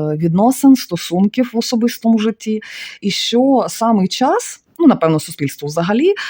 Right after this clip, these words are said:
але ж це ж послання вам, теж є над чим подумати, саме час почати позбуватись, е, стереотипів стосовно партнерства. Як партнерства такого ділово-, ділового, дружнього і т.д.,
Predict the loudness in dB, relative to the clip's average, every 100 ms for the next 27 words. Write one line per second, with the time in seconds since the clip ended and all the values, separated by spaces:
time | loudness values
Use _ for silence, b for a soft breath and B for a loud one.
0 | B 0 2 0 -2 -6 -14 -14 -6 -2
1 | 0 0 2 2 0 -4 _ _ -8 -4
2 | -4 -4 -4 -4 -4 -10 -6 0 0 0
3 | -6 B B -2 2 2 2 0 -2 -2
4 | -4 -2 -2 -2 -4 -2 0 2 2 2
5 | -2 -4 -4 0 0 -2 -2 2 2 4
6 | 2 0 -2 -2 -2 -2 -4 -4 -12 _
7 | B B B -18 -4 -4 -2 -2 -2 4
8 | 6 8 6 4 0 -2 -4 -16 -20 -20
9 | _ _ B B B 0 0 0 -4 0
10 | -2 -2 -6 -10 -4 -4 -2 -2 0 0
11 | 4 4 4 4 4 4 4 4 4 2
12 | 2 2 0 0 2 0 -2 -4 -2 2
13 | 0